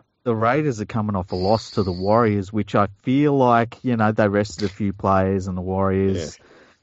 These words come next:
Speaker 1: You know, it was a bit of a nothing game. A lot of nothing games in that last round. First versus fourth, it kicks off at five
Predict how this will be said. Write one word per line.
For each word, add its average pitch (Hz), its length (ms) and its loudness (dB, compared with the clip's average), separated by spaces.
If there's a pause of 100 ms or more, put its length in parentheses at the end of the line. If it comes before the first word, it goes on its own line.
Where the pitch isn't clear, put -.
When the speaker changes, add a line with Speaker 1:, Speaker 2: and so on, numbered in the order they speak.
(140)
Speaker 1:
You 104 80 0
know, 90 160 2
it 101 40 4
was 104 140 0
a 113 60 0
bit 107 160 0
of 92 80 0
a 98 60 -2
nothing 95 440 -4
game. 95 300 -2
A 110 40 2
lot 123 180 6
of 104 120 0
nothing 101 320 -6
games 92 320 -6
in 101 60 -12
that 92 160 -8
last 90 320 -6
round. 101 340 -6 (400)
First 135 300 2
versus 113 400 0
fourth, 110 380 0
it 110 80 -12
kicks - 240 -10
off 110 180 -2
at 101 100 -6
five - 600 -4